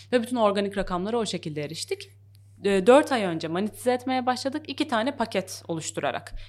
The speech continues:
Bir tanesi tamamen dijital. Siz app'e girdiğinizde free modülleri var.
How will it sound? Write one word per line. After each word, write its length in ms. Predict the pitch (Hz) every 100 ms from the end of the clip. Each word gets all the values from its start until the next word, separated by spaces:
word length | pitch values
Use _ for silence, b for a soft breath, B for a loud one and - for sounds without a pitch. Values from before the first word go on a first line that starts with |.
| -
Bir 60 | 294
tanesi 260 | 254 233
tamamen 400 | 262 247 220 160
dijital. 400 | 156 147 - 190 - B B B B
Siz 200 | - 269
app'e 200 | 247 262
girdiğinizde 680 | 254 254 240 240 233 214 226
free 280 | 233 262 254
modülleri 520 | 240 220 214 220 180
var. 340 | 151 233 -